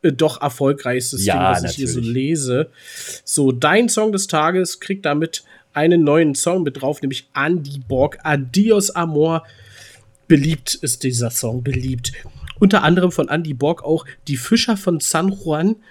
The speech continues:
Speaker 1: oder Die berühmten drei Worte. Ich hab überhaupt keine Ahnung, ich kann nix davon. Was ist ein Blue Spanish Eyes?
Speaker 2: Blue Spanish Eyes. Kennst du nicht?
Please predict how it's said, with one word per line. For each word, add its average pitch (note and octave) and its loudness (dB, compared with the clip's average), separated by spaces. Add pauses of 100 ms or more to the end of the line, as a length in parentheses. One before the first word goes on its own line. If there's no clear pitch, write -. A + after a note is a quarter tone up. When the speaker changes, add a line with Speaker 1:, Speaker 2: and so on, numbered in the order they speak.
(160)
Speaker 1:
oder E3 4
Die C#3+ -8
berühmten D3+ -2
drei C3+ 0
Worte. D3+ 0
Ich C3+ -4
hab - -6
überhaupt C#3 -2
keine D3 0
Ahnung, C#3 0
ich C3+ -10
kann C#3+ 0
nix D#3 2
davon. C#3 -2
Was C#3 -2
ist - 0
ein E3 0
Blue G3+ -2
Spanish F#3+ 0
Eyes? D#3+ -6 (560)
Speaker 2:
Blue D#2+ -4
Spanish D#2+ -2
Eyes. F2 -6 (2000)
Kennst A2+ -2
du A2+ -2
nicht? D#3+ -2